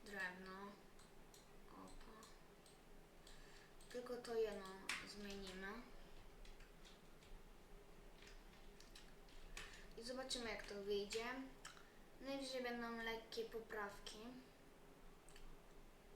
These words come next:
Mam nadzieję, że fajnie to wyjdzie, bo nie powiem, że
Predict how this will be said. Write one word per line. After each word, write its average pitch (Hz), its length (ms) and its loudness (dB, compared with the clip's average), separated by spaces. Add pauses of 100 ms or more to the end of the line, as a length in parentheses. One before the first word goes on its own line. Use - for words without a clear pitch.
(960)
Mam 294 140 6
nadzieję, 349 340 10
że 262 120 0
fajnie 214 340 6
to 185 160 -2
wyjdzie, 180 480 -2 (120)
bo 196 260 0 (1700)
nie 247 100 2
powiem, 220 520 6
że 202 280 4